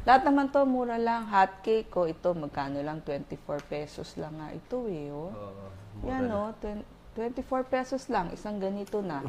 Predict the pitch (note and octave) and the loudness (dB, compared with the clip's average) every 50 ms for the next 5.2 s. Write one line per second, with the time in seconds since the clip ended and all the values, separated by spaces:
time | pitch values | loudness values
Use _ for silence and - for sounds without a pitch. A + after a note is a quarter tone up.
0 | G#2+ - - - C3+ - - D#3+ E3 D#3+ C3+ B2 B2+ B2 A#2+ A#2+ B2 C3+ C#3+ D#3 | -6 2 4 4 4 6 10 12 12 12 12 12 8 8 8 8 8 8 8 10
1 | C#3+ C3 A#2 - C4 C#4 C4+ B3+ A#3 G3+ - B3 - - C4+ A#3 G#3+ G3 F#3 F3+ | 8 10 10 10 10 10 10 8 6 4 0 -2 -2 4 6 8 8 8 6 4
2 | G3 G#3+ A#3 B3 B3 A#3+ G#3+ F#3+ E3+ D#3+ - - D#3+ E3 E3 - F3+ E3+ - F3+ | 2 2 2 4 4 4 6 6 4 4 4 2 0 0 0 -2 -4 0 4 4
3 | F#3 G3+ A3 A#3+ C4 C4+ C4+ - A#3 G#3 G#3 G#3 G3+ F#3+ F#3 F3 E3+ - - D#3 | 6 6 6 6 4 4 2 2 2 2 4 2 2 0 0 0 0 0 0 0
4 | C#3+ C#3+ D3 D3 D3 D3 D3 D3 - - A#3+ B3 B3+ B3 - - A3+ G#3 G3+ G3+ | 0 0 0 -2 -2 -2 -4 -6 -4 -2 0 0 0 -2 -2 -2 -2 0 0 0
5 | G3+ G3+ G3+ | -2 -4 -6